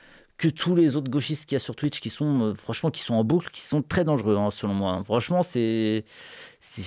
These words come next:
je les trouve très dangereux, ces gens. D'ailleurs, on a vu ça tout à l'heure avec la vidéo sur, euh, Moufette. Euh, voilà. Alors,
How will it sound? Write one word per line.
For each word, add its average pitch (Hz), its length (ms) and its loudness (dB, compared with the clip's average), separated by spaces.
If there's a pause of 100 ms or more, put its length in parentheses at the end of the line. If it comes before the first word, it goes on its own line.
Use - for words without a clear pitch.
(160)
je - 60 -16
les 117 60 0
trouve - 200 -4
très - 160 -2
dangereux, - 320 -4
ces - 160 -4
gens. - 180 -4 (140)
D'ailleurs, 123 180 4
on 110 220 2
a 104 60 4
vu 104 120 -4
ça 139 140 2
tout 101 160 -2
à - 20 4
l'heure 117 200 6
avec 101 200 2
la 98 100 2
vidéo 95 200 2
sur, 107 240 2
euh, 92 80 2
Moufette. 127 500 0 (800)
Euh, 139 240 4
voilà. 135 220 2 (1300)
Alors, 180 520 6